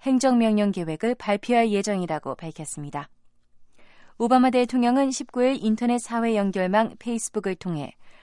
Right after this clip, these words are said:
미국의 이민제도 문제점에 모두가 공감하고 있다며, 하지만 불행하게도 정치권이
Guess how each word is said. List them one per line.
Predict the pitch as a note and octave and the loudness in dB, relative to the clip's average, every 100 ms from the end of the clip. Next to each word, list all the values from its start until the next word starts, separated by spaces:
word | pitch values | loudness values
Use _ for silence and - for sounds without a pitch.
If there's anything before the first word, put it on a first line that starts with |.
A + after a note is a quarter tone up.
| - - | -20 -4
미국의 | A3 G#3 G#3+ C4+ C4+ | 0 0 0 0 0
이민제도 | A3 A#3+ B3+ A#3+ A#3 G#3+ | 2 4 4 4 2 2
문제점에 | F#3 F3+ E3+ - D#3 F#3 G3+ | 0 -2 -4 -4 -4 -2 -4
모두가 | F3+ G3 G#3 A#3 | -4 -4 2 2
공감하고 | A#3 A#3+ A#3+ A#3 G#3+ F3+ | 4 0 2 2 0 -4
있다며, | D#3+ - D3 C#3 - _ - - - - _ | -8 -6 -6 -8 -10 _ -20 -20 -20 -20 _
하지만 | B3 A3+ B3+ B3 | -4 2 2 2
불행하게도 | A#3+ A3+ G#3+ G3+ G#3 | 2 4 2 2 -2
정치권이 | G3+ F#3 - - D#3 D#3+ | -2 -4 -6 -8 -6 -4